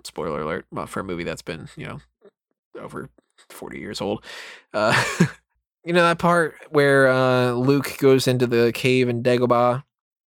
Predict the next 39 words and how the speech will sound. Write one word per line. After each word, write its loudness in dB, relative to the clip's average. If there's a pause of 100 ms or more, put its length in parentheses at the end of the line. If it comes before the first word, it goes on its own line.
(280)
and -4
he's 0
fighting -2
Darth 2
Vader, 0
and 0
he, -4
uh, -2
decapitates -6
Darth -4
Vader, 0
and -2
ends -4
up -8
being -2
Luke 0
on 0
the 0
inside, -2
and -8
it's -12
like, -12
"Oh, 0
you're -2
fighting, -4
like, -6
a -4
manifestation -4
of -4
yourself," 0
or -10
whatever -4
like -8
that. -2
So -2
Braun 0
Strowman 0
is -2
fighting 0